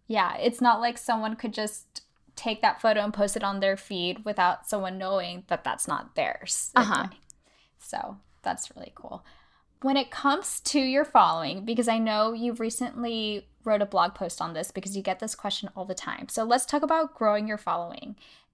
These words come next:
Speaker 1: and how you were able to do that, you know, what you saw worked for you and even what didn't work for you.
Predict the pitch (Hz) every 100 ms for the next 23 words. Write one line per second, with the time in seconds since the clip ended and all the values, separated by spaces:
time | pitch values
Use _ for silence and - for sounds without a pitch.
0 | _ _ _ _ 208 202 196 190 233 -
1 | 226 226 214 247 294 302 262 262 254 -
2 | 214 208 214 208 208 202 247 233 214 247
3 | 226 _ _ _ _ - 214 233 277 277
4 | 233 247 - - 208 202 196 - 208 196
5 | 220 220 - 220 202 208 277 339 - 247
6 | 220 233 220 214 220 - 208 202 - -
7 | _ - -